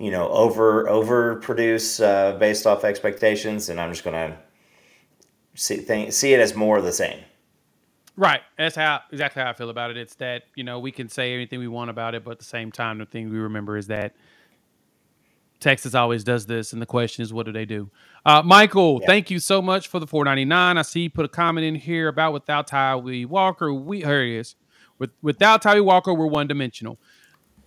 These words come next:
Speaker 2: I'll have to disagree with you on half of that. I think that we started that way, but the second half of this game against U C F, we started to look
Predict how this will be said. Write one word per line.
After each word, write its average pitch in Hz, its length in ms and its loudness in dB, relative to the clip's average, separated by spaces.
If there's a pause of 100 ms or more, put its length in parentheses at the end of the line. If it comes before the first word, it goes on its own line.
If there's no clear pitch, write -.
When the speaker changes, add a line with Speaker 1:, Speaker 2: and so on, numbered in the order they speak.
(380)
Speaker 2:
I'll 277 200 8
have 269 140 6
to 226 60 -4
disagree 220 420 -4
with 214 200 -6
you 214 220 6
on 190 100 4
half 202 380 6
of 180 160 -8
that. 214 340 4 (100)
I 170 80 0
think 202 340 -2
that 175 180 2
we 160 100 0
started 185 400 2
that 196 160 0
way, 196 160 0
but 170 140 -2
the 131 80 -12
second 247 260 0
half 190 300 0
of 135 100 -12
this 147 240 -6
game 143 360 0
against 131 360 -6
U 131 100 -4
C 139 240 -8
F, 151 160 -2
we 147 140 -6
started 285 300 -8
to 131 60 -12
look 127 240 -12